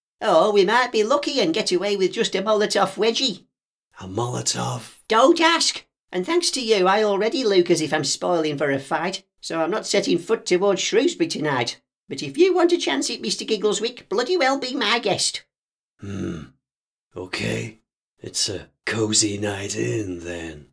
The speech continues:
Speaker 2: Swell. You know, I've checked the food cupboard and their dinky little fridge, and we ain't exactly spoilt for choice.
Speaker 1: What have we got to eat?
Speaker 2: Six.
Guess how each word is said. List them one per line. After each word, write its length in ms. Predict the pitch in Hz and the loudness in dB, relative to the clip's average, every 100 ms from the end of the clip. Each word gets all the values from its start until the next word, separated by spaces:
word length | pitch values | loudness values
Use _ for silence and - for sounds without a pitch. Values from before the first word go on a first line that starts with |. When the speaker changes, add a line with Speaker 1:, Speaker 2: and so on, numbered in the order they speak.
| _ _ _ _ _ _ | _ _ _ _ _ _
Speaker 2:
Swell. 1120 | - - - 92 85 87 87 85 78 - _ _ _ _ _ _ _ _ | 0 2 2 0 -8 -10 -8 -8 -10 -14 _ _ _ _ _ _ _ _
You 180 | 95 | -8
know, 380 | 101 107 107 - _ _ - | -2 -2 -2 -6 _ _ -16
I've 180 | - - | -14 -2
checked 380 | - 123 110 107 | -2 -2 -4 -8
the 80 | |
food 500 | 107 - 120 110 110 | -10 -2 2 2 0
cupboard 460 | - 101 92 98 - _ - | -10 -10 -10 -12 -14 _ -12
and 180 | 95 95 | -6 -4
their 180 | 98 92 - | -4 -6 -4
dinky 360 | 107 104 107 | -4 -2 -4
little 280 | 101 101 92 | -4 -4 -6
fridge, 720 | - - 120 101 90 - - _ _ _ _ - | -10 -8 -6 -4 -6 -8 -10 _ _ _ _ -10
and 140 | 98 | 0
we 140 | 107 | 2
ain't 160 | 107 107 | 2 0
exactly 600 | 98 95 107 98 - 98 | -2 -4 -2 -4 -8 -4
spoilt 580 | - - - 110 104 101 | 0 0 -2 -6 -8 -10
for 180 | - - | -14 -12
choice. 760 | - - 113 95 90 - - - _ - | -4 -4 -4 -8 -6 -4 -4 -8 _ -8
Speaker 1:
What 160 | 247 254 | -4 -2
have 100 | 214 | 0
we 120 | 202 | 0
got 200 | 190 - | 0 0
to 160 | 165 180 | 0 2
eat? 340 | 277 277 - _ _ _ _ _ _ _ | 0 -2 -6 _ _ _ _ _ _ _
Speaker 2:
Six. 1000 | - - - - 110 82 - - - | 2 4 6 4 2 -4 0 2 2